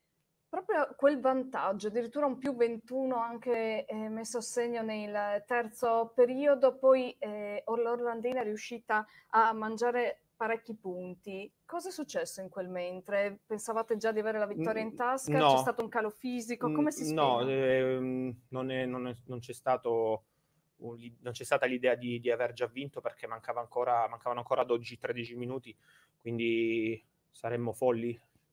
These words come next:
Speaker 2: saremmo stati folli se avessimo pensato che, che la partita fosse già finita, quindi, eh, sappiamo <laughs> perché ci siamo passati anche oggi che le squadre comunque sono organizzate per recuperare, per, per, per darci fastidio, quindi,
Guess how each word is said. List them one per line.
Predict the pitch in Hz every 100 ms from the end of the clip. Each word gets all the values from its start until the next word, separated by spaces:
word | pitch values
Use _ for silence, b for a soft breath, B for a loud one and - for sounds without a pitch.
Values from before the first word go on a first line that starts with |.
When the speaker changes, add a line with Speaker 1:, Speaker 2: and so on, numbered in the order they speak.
| _ _ _
Speaker 2:
saremmo | _ 110 113 107
stati | - 117
folli | 113 120 110
se | 110
avessimo | 110 - 120
pensato | 113 113 - 117 110
che, | - 110 104 104 104 _ _
che | -
la | 110
partita | 110 120 113
fosse | 120 110 113
già | 110
finita, | - 110 101 104
quindi, | 113 110 107 b b b b b
eh, | 110 110 110 107 104 104 104 101 98 98 - - - _ _ _ _ _
sappiamo | - - 120 123 113
<laughs> |
perché | 110 - 120 127 117 - _ _ _
ci | -
siamo | 120 117
passati | 117 - 127 123 120 117 b b b _ _ -
anche | 117 - 120
oggi | 123 120 110
che | 110 107
le |
squadre | 110 - 120 120 110
comunque | 110 117 110
sono | 110 110
organizzate | 107 110 110 117 117
per | 104 104
recuperare, | 101 101 107 110 123 127 117
per, | 104 101 101 101 -
per, | 107 101 98
per | 104 107
darci | 107 107 -
fastidio, | 110 110 - 127 131 120
quindi, | 120 120 110